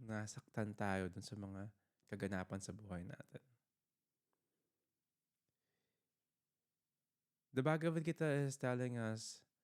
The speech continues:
na yung reason nun is always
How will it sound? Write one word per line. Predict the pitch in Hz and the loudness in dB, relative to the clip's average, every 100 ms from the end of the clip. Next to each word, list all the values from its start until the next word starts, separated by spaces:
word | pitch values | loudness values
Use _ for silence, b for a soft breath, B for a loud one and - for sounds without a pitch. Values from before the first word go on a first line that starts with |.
| _ _ _ _ - | _ _ _ _ -6
na | 120 113 110 110 110 _ _ _ _ _ _ _ _ _ _ _ _ _ - _ _ _ _ _ _ _ _ _ _ _ | -2 0 0 -2 -8 _ _ _ _ _ _ _ _ _ _ _ _ _ -20 _ _ _ _ _ _ _ _ _ _ _
yung | 135 135 | 2 6
reason | 143 160 143 120 | 6 6 2 2
nun | 117 110 | 2 2
is | 107 - | 0 2
always | 113 101 101 98 101 - | 4 4 4 2 0 -8